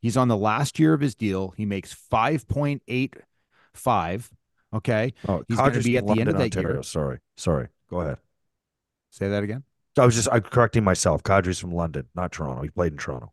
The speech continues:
Speaker 2: Go ahead.
Speaker 1: Yeah. Yeah. So just trying to figure out what, what you, because you have your two top line centers, like, you know, your, your two top line centers are, are,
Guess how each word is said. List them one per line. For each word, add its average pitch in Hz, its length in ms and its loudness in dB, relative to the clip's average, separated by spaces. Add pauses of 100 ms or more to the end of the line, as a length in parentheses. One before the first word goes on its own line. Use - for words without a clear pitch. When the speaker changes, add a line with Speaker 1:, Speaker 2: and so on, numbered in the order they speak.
Speaker 2:
Go 92 140 4
ahead. 76 160 0
Speaker 1:
Yeah. 95 140 -2 (500)
Yeah. 165 160 4 (260)
So 160 300 8 (120)
just - 280 4 (1120)
trying 160 380 6
to 143 100 0
figure 131 480 2
out 113 320 4
what, 113 460 -4
what 110 420 -4
you, 120 340 -2
because 120 360 -4
you 143 140 0
have 165 380 -2
your 180 140 2
two 139 480 0
top - 420 -6
line 107 260 -4
centers, 104 500 -4
like, 92 240 -6 (560)
you 120 180 0
know, 120 80 6
your, 117 260 4
your 120 180 -2
two 156 180 0
top - 320 0
line 110 160 -2
centers 101 360 -4
are, 90 380 -4
are, 90 380 -4